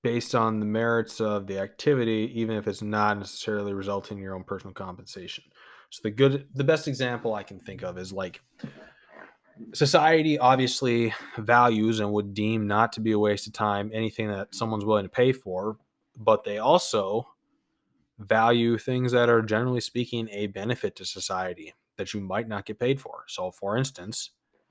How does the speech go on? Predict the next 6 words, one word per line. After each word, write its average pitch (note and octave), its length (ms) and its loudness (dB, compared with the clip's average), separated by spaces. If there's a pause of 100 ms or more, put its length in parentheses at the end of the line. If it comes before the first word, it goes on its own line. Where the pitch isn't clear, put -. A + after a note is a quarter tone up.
(1120)
if A2 320 0
you A2+ 320 4
go G2+ 240 2
to A2 240 0
high A#2+ 180 4
school, G2+ 520 -4